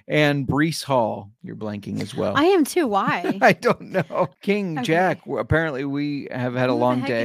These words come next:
Speaker 1: day.
Speaker 2: K nine?
Speaker 1: Who's K nine?
Speaker 2: <laughs>
Speaker 1: What?
Speaker 2: Are we, we're gonna feel really stupid in a minute,
Speaker 1: Probably.
Speaker 2: probably.
Speaker 1: James Conner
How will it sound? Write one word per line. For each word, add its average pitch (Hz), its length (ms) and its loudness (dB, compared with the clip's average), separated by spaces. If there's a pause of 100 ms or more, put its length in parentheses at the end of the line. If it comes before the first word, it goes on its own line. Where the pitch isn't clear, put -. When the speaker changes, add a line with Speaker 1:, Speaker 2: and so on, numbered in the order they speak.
Speaker 1:
day. 117 60 -6
Speaker 2:
K 233 200 -12
nine? 190 240 -16
Speaker 1:
Who's 170 180 0
K 135 180 0
nine? 110 320 -2
Speaker 2:
<laughs> 370 40 6 (320)
Speaker 1:
What? 156 320 2 (1300)
Speaker 2:
Are 311 140 4
we, 320 200 -2 (100)
we're 294 220 -4
gonna 302 200 -2
feel 233 160 -6
really 202 220 -4
stupid 196 340 -12
in 156 140 -14
a - 40 -12
minute, 160 220 -12
Speaker 1:
Probably. 143 300 0
Speaker 2:
probably. 110 240 -4
Speaker 1:
James 160 420 -2
Conner 143 580 0